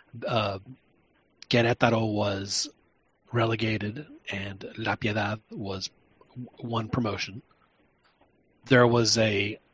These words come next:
five-city combo, three-card money shell game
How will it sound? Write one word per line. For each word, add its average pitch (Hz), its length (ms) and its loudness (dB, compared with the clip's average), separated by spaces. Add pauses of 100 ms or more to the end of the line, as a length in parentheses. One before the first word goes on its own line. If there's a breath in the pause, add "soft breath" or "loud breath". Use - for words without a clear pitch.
(140)
five-city 135 1300 6 (3000)
combo, 131 640 6
three-card 135 640 8
money 123 320 0
shell 120 340 6
game 107 460 -6